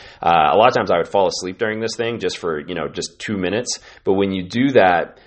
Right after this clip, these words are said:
um, it's really effective for your brain. So the midday reset is something I absolutely recommend. And I got to the point where I would just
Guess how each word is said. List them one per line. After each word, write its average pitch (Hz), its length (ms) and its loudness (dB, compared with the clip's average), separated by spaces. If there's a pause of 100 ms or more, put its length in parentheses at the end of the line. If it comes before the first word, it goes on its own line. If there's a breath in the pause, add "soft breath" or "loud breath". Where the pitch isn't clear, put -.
um, 85 300 -2
it's 92 180 -6
really 107 340 0
effective 98 360 -2
for 95 80 -2
your 85 160 -6
brain. 87 320 0
So 85 420 2
the 90 80 -6
midday 117 480 0
reset 101 380 -2
is 90 80 -2
something 92 240 -4
I 87 200 -6
absolutely 92 520 0
recommend. 95 340 -4
And 92 140 -4
I 127 140 4
got 143 120 0
to 110 80 -6
the 98 80 -14
point 104 160 -6
where 90 120 -2
I 98 60 0
would 95 220 -6
just 90 220 -10